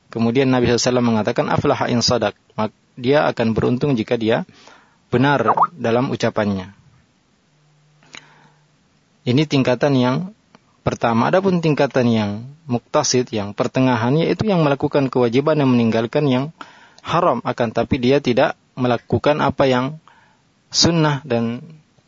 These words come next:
tidak diwajibkan oleh Allah Subhanahu wa taala. Karena memang perkara yang sunnah, ya, apabila dilakukan maka akan, akan mendapatkan pahala, dan jika ditinggalkan maka tidak mengapa.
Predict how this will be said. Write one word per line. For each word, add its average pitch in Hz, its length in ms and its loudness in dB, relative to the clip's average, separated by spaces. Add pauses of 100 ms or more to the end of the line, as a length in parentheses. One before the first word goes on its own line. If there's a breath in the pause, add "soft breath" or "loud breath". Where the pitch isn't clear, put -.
(180)
tidak 139 160 0
diwajibkan 139 480 2
oleh 127 160 2
Allah 123 240 2
Subhanahu 120 880 -2
wa 123 160 0
taala. 107 320 0
Karena 160 480 -2 (320)
memang 143 160 0
perkara 139 480 0
yang 107 240 -4 (800 soft breath)
sunnah, 156 640 0 (160)
ya, - 160 -12
apabila 139 400 0
dilakukan 123 480 0
maka 151 240 0
akan, - 20 -2 (220)
akan 143 240 -2
mendapatkan 135 480 0
pahala, 143 320 0
dan 110 240 0
jika 110 240 -4
ditinggalkan 113 560 -2
maka 139 480 -2 (160)
tidak 127 160 0
mengapa. 110 480 -2